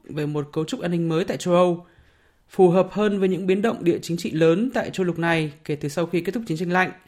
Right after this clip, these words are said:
Đặc biệt đó là ông Macron thì từng nhiều lần tuyên bố rằng Nga là một quốc gia châu Âu và an ninh châu Âu thì trải dài từ Lisbon cho đến tận Vladivostok, tức là nước Nga phải là một thành tố không thể thiếu trong cấu trúc an ninh của châu Âu.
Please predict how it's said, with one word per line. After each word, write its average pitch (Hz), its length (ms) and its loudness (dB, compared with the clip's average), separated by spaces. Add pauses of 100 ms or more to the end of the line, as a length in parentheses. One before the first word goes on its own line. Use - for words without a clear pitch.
(880)
Đặc 185 140 0
biệt 190 140 6
đó 180 180 -2
là 220 60 0
ông 202 120 0
Macron 202 320 0
thì 180 100 0
từng 170 200 0
nhiều 170 160 4
lần 170 180 4
tuyên 185 160 0
bố 165 200 2
rằng 185 380 0
Nga 180 260 0
là 170 80 -2
một 147 180 -4
quốc 202 120 -8
gia 190 120 0
châu 180 200 0
Âu 180 320 2 (440)
và 143 140 -4
an 196 180 2
ninh 208 120 4
châu 208 160 2
Âu 196 160 4
thì 170 100 -2
trải 156 180 0
dài 151 260 0
từ 151 160 -2
Lisbon 180 520 -2
cho 175 100 -4
đến 160 160 -2
tận 143 200 -2
Vladivostok, 175 840 -2 (240)
tức 277 80 0
là 240 100 4
nước 262 180 2
Nga 220 220 2
phải 180 160 -2
là 156 60 0
một 147 160 -4
thành 151 180 -6
tố 156 180 0
không 226 240 -2
thể 180 100 0
thiếu 160 220 -2
trong 180 200 -4
cấu 170 140 -4
trúc - 120 -6
an 175 100 0
ninh 175 120 -2
của 156 160 -4
châu 170 160 -2
Âu. 170 260 2